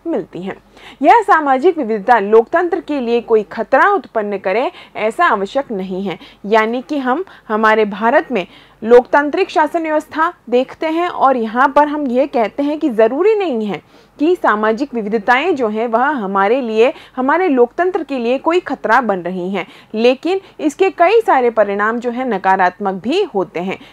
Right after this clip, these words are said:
तो इस प्रकार से यह हमेशा एक खतरा बनी है, ऐसा नहीं है, बल्कि कई सारे इसके अच्छे परिणाम भी देखने को मिलते हैं, लेकिन इसके नकारात्मक परिणाम भी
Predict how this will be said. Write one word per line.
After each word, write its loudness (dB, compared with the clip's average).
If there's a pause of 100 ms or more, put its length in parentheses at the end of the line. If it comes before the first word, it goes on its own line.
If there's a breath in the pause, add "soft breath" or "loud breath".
(140)
तो 0
इस 0
प्रकार 0
से -4
यह 0
हमेशा -2
एक -4
खतरा 0
बनी -2
है, -2 (240 loud breath)
ऐसा 0
नहीं -2
है, -2 (240 loud breath)
बल्कि 2
कई 0
सारे 2
इसके -6
अच्छे -2
परिणाम 0
भी -2
देखने -2
को 4 (260 loud breath)
मिलते -2
हैं, -4
लेकिन -2
इसके -6
नकारात्मक -2
परिणाम -2
भी 2